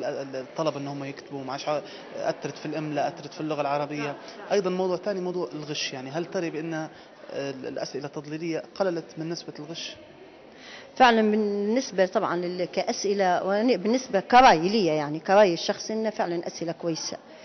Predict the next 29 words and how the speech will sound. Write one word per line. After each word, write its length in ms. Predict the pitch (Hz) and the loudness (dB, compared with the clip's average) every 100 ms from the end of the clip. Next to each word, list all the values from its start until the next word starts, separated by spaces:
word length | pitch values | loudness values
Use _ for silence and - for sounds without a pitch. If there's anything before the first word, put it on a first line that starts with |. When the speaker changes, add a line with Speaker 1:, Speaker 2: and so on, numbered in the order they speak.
| - - - - | -20 -20 -16 -10
Speaker 2:
ال-، 680 | 175 165 165 165 160 160 165 | -4 0 0 2 2 0 -2
الإجابات 680 | - 170 202 226 220 - 180 | -4 2 6 8 6 4 -2
والتصحيح 840 | 175 170 165 165 180 185 254 220 | 0 2 2 2 0 -4 -4 -2
الإلكتروني 760 | 185 - - 233 220 202 196 - | -2 -2 2 2 2 0 -2 -4
ممتاز 420 | 185 170 180 160 | -4 -2 -2 -2
جدًا. 220 | 165 180 175 | -2 -4 0
صح 280 | 349 - | 0 2
هي 120 | 233 208 | 4 4
قلت 320 | 208 254 214 | 4 2 2
من 200 | 202 196 | -2 -2
الطالب 380 | 196 - 226 190 | -2 2 2 2
إنه 160 | 196 196 | 0 2
هو 280 | 214 190 180 - - | 4 4 4 -4 0
يعطيه 320 | 269 277 - 185 | 4 4 6 6
عملية 320 | 170 190 214 - | 6 4 2 4
تمرس 400 | 196 220 175 196 | 6 6 4 0
إنه 160 | 185 | 0
هو 180 | 202 202 | 4 4
يكتب، 460 | 185 247 - 180 165 | 6 4 2 -4 -2
وفعلًا 680 | 170 170 - - 196 180 185 | -4 -4 -2 2 2 2 0
هذه 260 | 214 247 | 2 2
حاجة، 320 | 208 196 175 165 - - | 4 2 2 -2 -6 2
لكن 300 | 208 220 220 | 4 4 2
كأسئلة 1200 | 202 208 196 190 190 190 - 269 - 220 214 214 | 2 6 6 6 6 4 4 2 0 2 4 6
راهي 540 | 214 202 208 190 190 190 214 | 6 4 0 -2 -2 0 4
كويسة 400 | 233 226 - 202 | 6 4 0 0
وشاملة، 640 | 196 220 214 220 220 220 - - 190 | 2 2 2 4 4 2 -4 -6 0
والطلبة 640 | 214 202 - 254 220 214 | 0 0 4 6 8 6
يقدروا 500 | 240 196 196 196 | 6 4 2 2